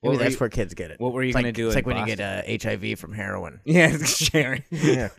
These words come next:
Speaker 1: <laughs> Sharing,
Speaker 2: Sharing
Speaker 1: uh,
Speaker 2: combs.
Speaker 1: sharing rusty
Speaker 2: <laughs>
Speaker 1: combs.
Speaker 2: Yeah. I got a job interview in a few weeks. Come on.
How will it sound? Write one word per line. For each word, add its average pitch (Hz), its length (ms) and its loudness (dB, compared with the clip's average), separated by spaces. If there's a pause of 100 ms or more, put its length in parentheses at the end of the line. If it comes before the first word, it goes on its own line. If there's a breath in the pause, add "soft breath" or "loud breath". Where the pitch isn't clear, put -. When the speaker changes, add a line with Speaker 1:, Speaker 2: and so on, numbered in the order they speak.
Speaker 1:
<laughs> 131 180 -20
Sharing, 175 600 8
Speaker 2:
Sharing - 20 2
Speaker 1:
uh, - 40 6
Speaker 2:
combs. 143 540 4
Speaker 1:
sharing 120 420 -4
rusty 120 400 -2
Speaker 2:
<laughs> 208 60 2
Speaker 1:
combs. 208 340 6
Speaker 2:
Yeah. 160 420 6 (540 soft breath)
I - 100 -6
got 156 120 4
a 165 60 4
job 190 300 8
interview 135 300 2
in 110 60 -8
a 107 60 -12
few 117 180 -6
weeks. 107 220 -8
Come 165 140 0
on. 120 180 -2